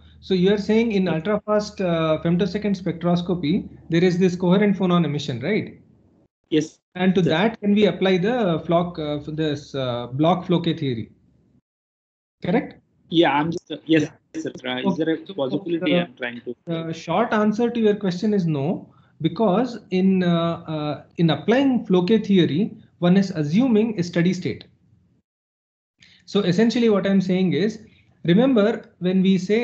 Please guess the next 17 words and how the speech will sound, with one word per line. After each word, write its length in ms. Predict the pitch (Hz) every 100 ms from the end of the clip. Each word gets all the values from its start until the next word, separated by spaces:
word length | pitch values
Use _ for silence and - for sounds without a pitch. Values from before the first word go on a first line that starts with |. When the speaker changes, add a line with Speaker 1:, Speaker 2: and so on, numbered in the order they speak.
| -
Speaker 1:
h 260 | 180 175 208
of 260 | 202 -
t 340 | 202 196 214 -
is 460 | 175 180 180 175 - -
h 300 | 170 175 185
naught 420 | 185 196 185 -
plus 300 | 175 175 -
a 260 | 170 185 180
cos 300 | 165 165 170
omega 360 | 156 151 151 151
t, 180 | 190 160
if 100 | -
we 60 |
are 60 | 170 170 208
saying 260 | 233 196
that, 380 | 127 135 220 - _ _ -
then 480 | 143 240 254 240 -